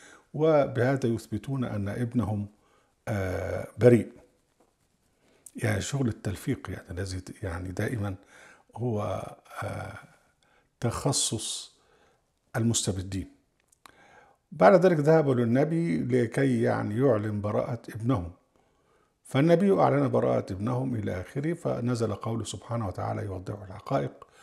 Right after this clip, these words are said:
وسبحانه وتعالى لم يذكر هنا لا اسم الشخص ولا اسم الناس، لا اسم الشخص الجاني السارق ولا اسم الشخص المظلوم البريء، بل جعلها قضية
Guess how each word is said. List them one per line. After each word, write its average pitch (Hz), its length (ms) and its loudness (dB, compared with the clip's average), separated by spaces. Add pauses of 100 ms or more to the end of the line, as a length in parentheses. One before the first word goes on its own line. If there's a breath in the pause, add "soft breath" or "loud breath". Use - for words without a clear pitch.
(420 loud breath)
وسبحانه 135 720 0
وتعالى 117 340 0
لم 107 260 -2
يذكر 131 340 -4
هنا 113 540 -4
لا 127 300 -2
اسم - 320 -6
الشخص - 680 -8
ولا 104 220 -8
اسم - 240 -8
الناس، 135 640 -4 (520 loud breath)
لا 139 160 -2
اسم - 180 -4
الشخص - 400 -6
الجاني 117 680 2
السارق - 580 -6
ولا 92 160 -10
اسم - 180 -10
الشخص - 400 -12
المظلوم 98 520 -8
البريء، 98 380 -8 (540 loud breath)
بل 160 100 2
جعلها 127 360 4
قضية 104 680 -4